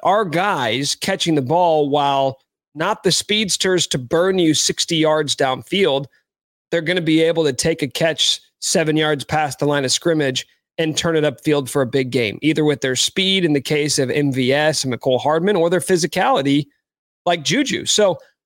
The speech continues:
I would rather have the big plays downfield. They, they're, they're more fun. They look more explosive. But at this point, we're seven weeks in, and I still don't think this offense is in its final form.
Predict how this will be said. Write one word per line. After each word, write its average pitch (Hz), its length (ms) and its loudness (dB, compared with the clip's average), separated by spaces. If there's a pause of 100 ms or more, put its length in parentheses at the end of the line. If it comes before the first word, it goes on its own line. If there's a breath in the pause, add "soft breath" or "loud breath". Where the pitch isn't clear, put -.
(480)
I 220 140 2
would 190 160 2
rather 220 280 0
have 240 200 2
the 247 80 0
big 240 180 0
plays 262 240 0
downfield. 214 640 0
They, 170 140 2
they're, 165 480 0
they're 170 100 2
more 175 180 2
fun. 175 300 0
They 180 140 2
look 175 260 0
more 170 180 2
explosive. 160 800 0
But 160 300 0
at 180 220 -2
this 294 160 2
point, 147 420 -2 (680)
we're 156 100 0
seven 262 480 2
weeks 240 280 0
in, 135 280 -2 (120)
and 170 100 2
I 175 100 2
still 214 300 0
don't 226 220 0
think 208 160 0
this 170 160 0
offense 175 400 0
is 139 80 -2
in 151 80 2
its 135 160 -4
final 143 300 0
form. 139 420 -2